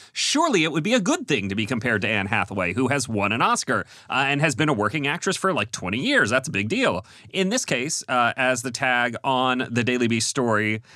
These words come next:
Hathahate two point oh makes clear, it's a bad thing. Uh, because the internet decided at some point in the mid-aughts to mid-teens that Anne Hathaway should be a figure of scorn and derision.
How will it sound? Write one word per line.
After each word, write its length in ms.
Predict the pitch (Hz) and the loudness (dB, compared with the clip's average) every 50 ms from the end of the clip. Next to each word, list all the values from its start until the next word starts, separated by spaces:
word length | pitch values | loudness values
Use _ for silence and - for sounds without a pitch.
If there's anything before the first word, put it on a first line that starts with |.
| - _ _ _ | -20 _ _ _
Hathahate 760 | - - - - 214 202 - 226 190 - 185 170 156 - - | -16 -8 -4 -2 -2 0 0 0 0 0 0 0 -2 -2 -4
two 220 | - - - 180 151 | -6 -2 -2 -2 0
point 280 | - 156 143 131 113 | 2 2 2 2 2
oh 380 | 160 160 143 110 98 101 98 104 - - 110 | 4 4 4 4 4 2 0 -2 -6 -8 -4
makes 320 | - 107 113 104 - - | -2 0 0 0 -2 -4
clear, 460 | - - - 107 98 101 110 127 131 - | -6 -4 -4 -2 0 0 -2 -2 -4 -4
it's 200 | - 214 214 - | -4 -2 0 0
a 100 | 131 110 | 0 0
bad 540 | 110 87 - - 92 101 107 104 101 92 - | 0 -2 -2 0 2 4 4 4 2 0 -2
thing. 320 | 104 98 95 87 85 85 82 - - - - - | -2 -2 -2 -2 -4 -6 -10 -18 -20 -14 -8 -4
Uh, 80 | 123 | -2
because 240 | 139 143 - 202 180 | 0 2 2 2 0
the 140 | 151 - 190 | 0 -2 -2
internet 340 | 247 269 254 226 185 175 - | -2 0 0 0 0 0 -2
decided 440 | 151 - - 147 139 135 135 131 117 | -2 0 2 2 2 2 2 0 0
at 120 | 101 - | -2 -2
some 160 | - 147 131 | -2 -2 -2
point 240 | - - 135 127 - | 0 -2 -2 -2 0
in 80 | 110 107 | 0 0
the 80 | 104 | 2
mid-aughts 500 | 95 107 110 104 98 104 117 127 - - - | 2 2 2 4 4 4 2 2 -2 -4 -2
to 100 | - 95 | 0 0
mid-teens 560 | 104 113 101 92 - 120 110 113 135 143 120 | 0 0 -2 -2 -4 -2 -2 -2 -2 -2 -2
that 120 | 117 90 | -2 -2
Anne 180 | 73 120 143 139 | -2 -2 -2 -2
Hathaway 360 | 127 117 113 107 - 135 135 | 0 -2 -2 -2 -2 -4 -4
should 160 | 147 - 147 | -4 -2 -2
be 100 | 110 104 | -2 -2
a 60 | 95 | -2
figure 300 | - - 90 95 98 120 | -2 -4 -4 -2 -2 -2
of 80 | 135 127 | -2 -2
scorn 420 | - - - 240 233 214 139 101 | -2 -2 0 0 2 2 2 0
and 140 | 101 101 107 | 0 -2 -2
derision. 480 | 135 165 233 254 - - 123 95 82 | -2 0 0 0 0 -2 -4 -4 -6